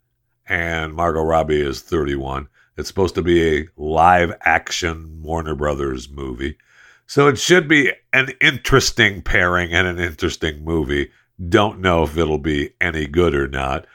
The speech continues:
but to have Margot Robbie playing, uh, Barbie and to have Ryan Gosling playing Ken, it'll be, you know, a pretty hot movie. I was reading this article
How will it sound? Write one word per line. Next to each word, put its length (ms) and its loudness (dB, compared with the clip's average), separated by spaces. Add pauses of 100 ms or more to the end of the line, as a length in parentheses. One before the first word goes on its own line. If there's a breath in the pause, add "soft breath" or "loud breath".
(240 soft breath)
but 420 0
to 120 2
have 360 2
Margot 340 4
Robbie 640 4 (440 soft breath)
playing, 540 0
uh, 120 -2
Barbie 840 2
and 280 -6
to 120 -8
have 320 -2
Ryan 480 -6
Gosling 800 2 (280)
playing 600 -4
Ken, 580 -2 (340 soft breath)
it'll 320 0
be, 540 2
you 160 -6
know, 260 -6
a 80 -6
pretty 320 2
hot 320 2
movie. 240 0
I 80 -2
was 140 -2
reading 240 0
this 180 -6
article 760 -2